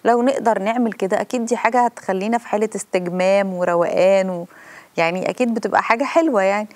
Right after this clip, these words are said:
لكن أنا بشوف ناس ممكن واحدة تقولك أنا هخلي الولاد النهاردة يباتوا عند ماما،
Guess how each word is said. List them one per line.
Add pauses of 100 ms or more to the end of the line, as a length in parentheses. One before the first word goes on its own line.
(260)
لكن
أنا
بشوف
ناس
ممكن
واحدة (320)
تقولك
أنا
هخلي
الولاد
النهاردة (160)
يباتوا
عند (640)
ماما،